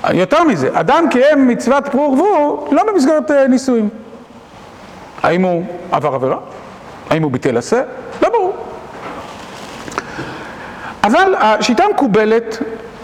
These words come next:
אה, ו-, סליחה, ולפני שאני אומר את השיטה המקובלת, לכן אפילו הרמב"ם, שהוא הכי בקיצון, עמדתו לא ברורה עד תום, לא מה המקור שלו ולא מה הוא אומר. עכשיו אני,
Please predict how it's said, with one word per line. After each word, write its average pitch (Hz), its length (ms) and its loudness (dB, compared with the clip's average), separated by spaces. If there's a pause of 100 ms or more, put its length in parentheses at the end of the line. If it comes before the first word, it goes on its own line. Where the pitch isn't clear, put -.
(140)
אה, 202 260 4 (100)
ו-, 226 200 4
סליחה, 233 320 2
ולפני 190 580 2
שאני 196 120 0
אומר 170 80 2
את 156 60 2
השיטה 156 200 2
המקובלת, 208 480 0
לכן 320 300 2 (100)
אפילו 381 400 2
הרמב"ם, 196 640 2
שהוא 220 160 2
הכי 302 420 2 (300)
בקיצון, 294 800 0 (540)
עמדתו 226 580 4
לא 269 180 4
ברורה 220 440 2
עד 185 120 -2
תום, 247 400 2 (320)
לא 226 160 4
מה 214 100 4
המקור 196 680 2
שלו 339 460 0
ולא 220 220 2
מה 247 120 4
הוא 196 180 2
אומר. 113 200 -2 (1200)
עכשיו 254 220 2
אני, 202 220 2